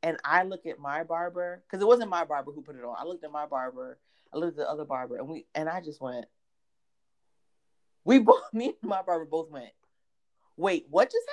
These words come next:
happened?" <laughs> And the guy was like, "I gotta turn it off because, you know, the kids or whatever." And I was like, "What?" I said, "What is happening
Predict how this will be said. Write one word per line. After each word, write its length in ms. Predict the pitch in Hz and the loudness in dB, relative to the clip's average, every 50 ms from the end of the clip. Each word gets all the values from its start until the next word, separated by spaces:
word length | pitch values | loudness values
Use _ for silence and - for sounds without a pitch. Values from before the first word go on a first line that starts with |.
| 622 | -6
happened?" 560 | 640 - - 679 698 - 762 - - 440 - - | -6 -4 -4 -4 -2 -2 -2 2 4 4 4 4
<laughs> 60 | - 523 - - 523 554 - - - 480 - - _ _ - - _ _ - - - _ _ - - - - | 2 0 2 2 2 2 2 0 -4 -6 -6 -6 _ _ -16 -16 _ _ -20 -20 -20 _ _ -20 -20 -8 -4
And 120 | 233 240 240 | -2 -2 0
the 40 | 226 | 0
guy 160 | 226 208 208 | -2 -4 -4
was 120 | 202 185 170 | -6 -6 -8
like, 100 | 160 151 | -8 -6
"I 60 | 170 | -6
gotta 160 | 175 180 185 | -6 -6 -6
turn 300 | 175 - 202 190 180 180 | -8 -10 -10 -10 -8 -6
it 20 | 185 | -4
off 220 | 175 165 151 151 - | -2 -2 -4 -4 -8
because, 300 | 151 - 160 151 139 135 127 _ _ _ | -16 -14 -12 -12 -12 -14 -16 _ _ _
you 80 | - 226 | -4 0
know, 300 | 196 170 147 135 131 135 | 0 2 2 0 0 -4
the 120 | 139 135 135 | -6 -12 -12
kids 320 | - - 202 185 175 151 156 | -8 -6 -2 -2 -2 -2 -2
or 40 | |
whatever." 320 | 151 147 139 135 131 127 135 | -4 -2 -2 -2 -2 -2 -2
And 80 | 151 | -2
I 80 | 202 240 | 0 -2
was 160 | 247 220 202 | -2 -2 -4
like, 300 | 185 165 151 147 143 - _ _ _ _ _ _ _ _ _ _ _ _ _ _ _ _ _ _ _ _ _ _ _ _ _ _ _ _ _ _ _ | -6 -6 -8 -10 -12 -16 _ _ _ _ _ _ _ _ _ _ _ _ _ _ _ _ _ _ _ _ _ _ _ _ _ _ _ _ _ _ _
"What?" 340 | - 170 180 190 220 - 554 784 807 - - - _ _ - - | -14 -10 -2 0 2 4 6 4 4 2 -2 -18 _ _ -14 -12
I 80 | - 523 | -12 -12
said, 160 | - - - - _ | -12 -14 -20 -20 _
"What 120 | - - - | -14 -6 0
is 260 | 855 784 762 - 554 508 523 605 | 0 2 2 4 4 6 6 6
happening 460 | 659 659 622 587 571 554 508 453 453 | 6 4 2 0 0 -2 -2 -2 -2